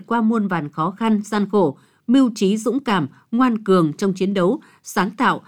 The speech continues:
trong thực hiện nhiệm vụ thời bình, xây dựng lực lượng ngày càng vững mạnh, đóng góp quan trọng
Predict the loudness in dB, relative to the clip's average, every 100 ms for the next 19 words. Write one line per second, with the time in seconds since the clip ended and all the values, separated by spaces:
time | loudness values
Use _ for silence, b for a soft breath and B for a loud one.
0 | b -2 0 0 0 0 0 0 0 -2
1 | -2 -2 0 0 0 b b b 0 2
2 | 2 0 2 2 0 -2 -2 -2 -2 -4
3 | -4 -4 -2 -2 -4 b b 0 0 -2
4 | -2 -4 -2 -2 -4